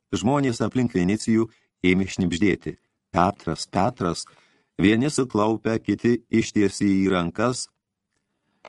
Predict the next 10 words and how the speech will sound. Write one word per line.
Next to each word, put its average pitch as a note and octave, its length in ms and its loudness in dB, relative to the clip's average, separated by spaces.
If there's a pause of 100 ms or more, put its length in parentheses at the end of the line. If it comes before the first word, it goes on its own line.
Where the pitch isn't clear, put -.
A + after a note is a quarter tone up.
(100)
Įsvyravo B2 640 2
tokia A#2 440 -2
didi A2 300 -2
tyla, G#2+ 380 0
kad G2 200 -4
girdėjai G2+ 360 2
kiekvieną A#2 520 -2
iš - 100 -6
laužo G#2+ 340 0
spraksinčią G2 800 -2